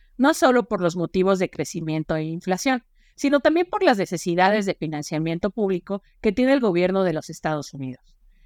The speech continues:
Esto para cubrir los altos niveles de déficit fiscal que alcanzan ocho por ciento del pib, a lo que se suma la disminución del balance de la fed, que implica ventas a mercado de papeles gubernamentales. En México,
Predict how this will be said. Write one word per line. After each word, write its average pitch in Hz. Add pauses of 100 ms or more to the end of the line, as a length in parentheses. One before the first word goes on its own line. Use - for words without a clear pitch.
(220)
Esto 208
para 170
cubrir 180
los 180
altos 226
niveles 170
de 156
déficit 170
fiscal 196 (240)
que 220
alcanzan 233 (100)
ocho 262
por 185
ciento 190
del 151
pib, - (760)
a 220
lo 220
que 240
se 262
suma 214
la 196
disminución 208
del 247
balance 170
de 165
la 160
fed, 214 (380)
que 214
implica 202
ventas 208
a 190
mercado 175
de 180
papeles 170
gubernamentales. 135 (520)
En 190
México, 185